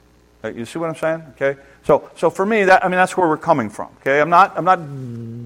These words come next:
dishing. I'm just saying this is how I see it, uh, uh, from a biblical perspective. I see these miracles as having a specific purpose at a specific time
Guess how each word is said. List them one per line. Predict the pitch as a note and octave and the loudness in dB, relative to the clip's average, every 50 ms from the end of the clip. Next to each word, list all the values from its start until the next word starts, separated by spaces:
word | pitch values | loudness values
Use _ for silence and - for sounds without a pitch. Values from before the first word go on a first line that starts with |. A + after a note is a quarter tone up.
| A#2 A#2+ - - - - C4+ A#3 G#3 A3+ A#3 A#3 F3+ | -16 -18 -20 -20 -20 -20 -20 -20 -18 -16 -16 -14 -6
dishing. | D#3 G#3+ B3+ C#4 - - F#3 | -2 -2 -2 -2 -4 -2 0
I'm | E3 E3 E3+ | 0 0 0
just | F3+ F3 - | 0 0 2
saying | F3+ F3+ F3 E3 D#3 - - - - - - - _ - | 2 4 4 2 -2 -6 -16 -20 -20 -20 -20 -20 _ 2
this | C3+ E3+ G3+ G3 - | 4 6 6 6 4
is | G3 F#3 - | 0 0 0
how | - F3 F3 E3+ F3 E3+ | 4 6 8 8 10 10
I | E3 D#3+ | 8 6
see | D3+ D#3 - - - F#3+ F3+ E3 | 4 0 -4 -4 -2 4 6 6
it, | B2+ - - - - - _ B2+ | 6 6 2 -8 -18 -12 _ -2
uh, | |
uh, | C3 B2+ - C#3 C3+ B2+ | -2 0 0 0 0 -2
from | B2+ - C#3+ C3+ | -2 -4 0 0
a | B2+ | 0
biblical | B2 B2 C3 B2+ B2 A#2+ - A#2 | 2 4 2 2 2 -2 -6 -8
perspective. | G#2+ B2+ - - _ F#3+ F#3 F#3 F#3 - G2+ F2+ A#2 | -8 -8 -14 -4 _ 2 2 2 0 -6 -8 -4 -4
I | B2 | -4
see | A#2+ - - D3+ C#3+ - - - - - - _ | -4 0 0 0 0 -2 -8 -20 -20 -20 -20 _
these | B2+ D3 D#3+ F3 E3+ | 4 6 6 6 4
miracles | - D#3+ D#3+ D#3 D3+ D3 - C#3 B2+ B2+ | 0 2 4 4 4 4 2 -2 -2 2
as | B2+ | 4
having | C3 B2+ A#2 A2 G#2 | 4 4 4 2 -4
a | G2+ | -6
specific | - - - A#2+ - - F3 E3+ F#3+ F#3 - | -10 -12 -14 -8 -2 -2 0 0 -2 -4 -2
purpose | - D3+ C#3 - C#3 - - | -2 -2 -2 -2 -8 -6 -4
at | G2 | -6
a | F#2 | -6
specific | - - - - - _ - - _ - D3+ E3+ - - - - - _ | -8 -12 -18 -20 -20 _ -20 -12 _ 0 0 0 0 -8 -20 -20 -20 _
time | - D3 D3 C#3 C#3 C#3 | -4 0 2 2 2 0